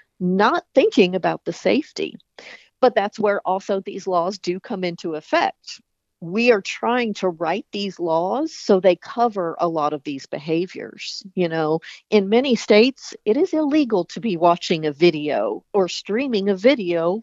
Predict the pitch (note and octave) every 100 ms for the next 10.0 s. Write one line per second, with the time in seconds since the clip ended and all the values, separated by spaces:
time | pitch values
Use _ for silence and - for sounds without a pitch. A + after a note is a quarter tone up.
0 | _ F#3 F#3+ F#3 F#3+ A3+ D4+ G#3+ C#2 _
1 | _ _ _ _ _ - - G3+ F#3 F3+
2 | - - G3+ F#3 G3 C4+ F#3+ F#3+ A3 F#4+
3 | B3+ G#3+ G#3 E3 D#3 D3 D#3 C#4+ _ _
4 | _ _ F#3+ G3+ F3+ G3+ B3+ - B3 G3
5 | F3 G#3+ B3 G#3+ G3 - G#3+ - B3 -
6 | A3+ F#3+ G#3 F#3 - E4+ B4 F4 G#3+ -
7 | A3 A3 G#3+ G3 G3 E3+ E3 C4 F4+ F3
8 | E3+ F#3 F3 E3 D#3+ D#3+ F#3+ A3 A#3 -
9 | - G3+ G3+ G3 G#3 G#3+ A#3 D4 C#4